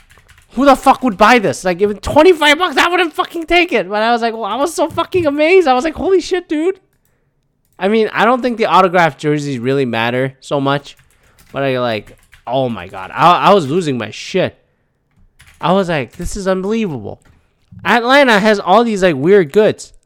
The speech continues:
Oh, wait, I try to, I just try to see on the fucking eBay how much Kelvin Benjamin autographed Panthers cleat and jersey. Hundred and fifty dollars. Why would you want his cleats and jersey? Autograph shit doesn't matter, in my opinion, these days. You know what I mean?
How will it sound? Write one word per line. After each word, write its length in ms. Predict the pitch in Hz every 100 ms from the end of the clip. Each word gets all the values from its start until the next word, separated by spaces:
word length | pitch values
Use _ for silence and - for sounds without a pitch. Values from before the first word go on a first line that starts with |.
| _ _ 180
Oh, 460 | 190 175 143 202 208
wait, 340 | 160 131 131
I 280 | 151 151 170
try 180 | 190 196
to, 120 | 170
I 80 | 147
just 240 | 156 180 -
try 140 | 196
to 80 | 180
see 240 | - 196
on 160 | 175 165
the 340 | 165 156 156 151
fucking 320 | 185 180 156
eBay 340 | 175 170 135
how 80 | 127
much 220 | 139 127
Kelvin 340 | 147 143 143 123
Benjamin 420 | 127 123 123 123
autographed 720 | 98 123 123 117 113 110 -
Panthers 600 | 139 131 113 113 104 -
cleat 420 | - - 131 -
and 180 | 123 110
jersey. 400 | 113 110 98 104
Hundred 360 | 123 175 170 165
and 120 | 147
fifty 300 | 160 139 127
dollars. 400 | 107 73 50 139
Why 300 | 185 269 320
would 160 | 339
you 100 | 262
want 520 | 170 135 165 170 170 - _ _
his 200 | 135 117
cleats 500 | - 151 139 127 131
and 160 | 113
jersey? 360 | 107 110 - - _ _ -
Autograph 560 | 170 247 233 233 220
shit 320 | - 233 214
doesn't 280 | 202 175 170
matter, 320 | 147 156 147
in 120 | 113 110
my 100 | 110
opinion, 480 | 104 117 107 95
these 220 | 98 98 -
days. 280 | 90 90
You 60 | 151
know 80 | 185
what 140 | 202
I 80 | 202
mean? 260 | 202 196